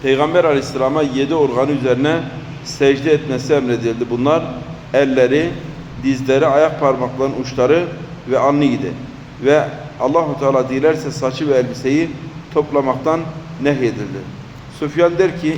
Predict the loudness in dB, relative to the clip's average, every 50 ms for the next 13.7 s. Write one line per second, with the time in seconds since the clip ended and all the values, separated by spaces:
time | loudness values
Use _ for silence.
0 | -4 -6 -4 -4 -4 -6 -4 -2 0 2 2 2 2 0 -2 -4 -8 -12 -12 -14
1 | -14 -16 -16 -16 -18 -18 -18 -18 -18 -18 -18 -20 -18 -8 -4 -2 0 0 0 0
2 | 0 2 2 2 2 2 0 -2 -4 -4 -4 -4 0 2 2 2 4 2 2 0
3 | 0 -2 -6 -10 -14 -14 -14 -16 -16 -4 0 2 2 4 4 2 2 0 0 -2
4 | -4 -6 -2 2 2 2 2 2 0 0 0 -2 -2 -4 -4 -4 0 0 0 2
5 | 0 -2 -2 0 0 0 0 0 0 -2 -2 -4 -6 -8 -12 -12 -14 -14 -16 -6
6 | -2 -2 0 2 4 4 4 4 4 4 4 4 2 0 0 0 0 -2 -2 -2
7 | -2 -2 -2 -2 -6 -8 -12 -12 -14 -14 -14 -14 -6 -2 0 0 2 2 2 2
8 | 2 0 0 -2 -2 0 0 0 2 2 2 2 2 2 2 2 4 4 2 2
9 | 2 -2 -4 0 0 0 2 0 -2 -6 -10 -12 -14 -14 -14 -2 0 2 2 4
10 | 2 2 2 0 0 0 0 0 2 2 2 2 0 0 -2 -2 -2 -2 -2 -2
11 | 0 0 0 0 -2 -4 -8 -6 -4 -2 0 0 0 0 0 0 0 0 -2 -4
12 | -8 -10 -12 -12 -14 -14 -14 -14 -12 -8 -2 0 2 2 2 2 0 -2 -2 -4
13 | -8 -10 -10 -10 -8 -8 -8 -8 -8 -10 -12 -14 -14